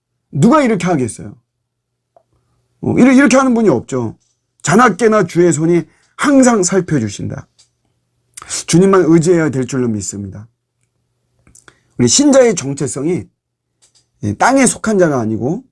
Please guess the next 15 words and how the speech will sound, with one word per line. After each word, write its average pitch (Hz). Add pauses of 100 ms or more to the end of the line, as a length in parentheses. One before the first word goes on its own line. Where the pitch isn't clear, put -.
(200)
우리가 147
땅에 220
살지만 160 (640)
땅에 262
속한 247
자가 214
아니에요. 120 (560)
우리는 214
하늘에 269
속한 226
자입니다. 113 (1200)
그래서 214
그 208 (580)
예식이 196
바로 180